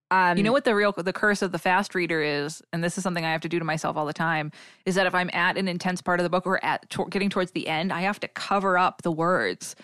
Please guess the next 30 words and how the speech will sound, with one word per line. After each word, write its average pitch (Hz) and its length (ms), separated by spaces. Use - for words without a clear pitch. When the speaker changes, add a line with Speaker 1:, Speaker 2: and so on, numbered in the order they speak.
Speaker 1:
Oh, 180 180
Speaker 2:
'Cause 170 60
Speaker 1:
yeah. 165 100
Speaker 2:
my 180 160
brain 196 300
is, 180 160
like, 165 240
Speaker 1:
You 214 60
start - 200
Speaker 2:
is 190 140
Speaker 1:
skipping. 202 240
Speaker 2:
fucking 170 280
galloping 190 720
along 180 540
and 147 100
is 170 120
so 180 160
desperate 180 300
to 185 60
know 175 120
what 165 80
happens 175 280
that 165 80
I'll 165 120
just, 180 180
like, 170 160
look 170 440
down 165 280
to 175 60
s-, - 120